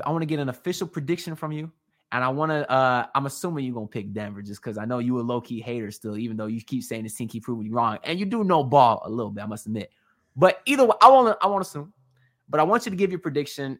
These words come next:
and then maybe some, uh, some keys on each side that could kinda help the team either way.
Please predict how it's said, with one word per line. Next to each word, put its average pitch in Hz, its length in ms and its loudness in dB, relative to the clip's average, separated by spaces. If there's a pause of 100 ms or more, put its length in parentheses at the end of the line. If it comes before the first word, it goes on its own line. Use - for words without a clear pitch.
and 117 100 -8
then 123 160 -2
maybe 151 280 0
some, 139 400 -2
uh, 127 240 2
some 143 260 -8
keys 170 480 -8
on 131 200 -4
each 143 180 -10
side 127 420 0
that 117 100 -8
could 110 120 -16
kinda 123 220 -6
help 120 220 -8
the - 60 -20
team 107 300 -10
either 104 180 -10
way. 87 240 -16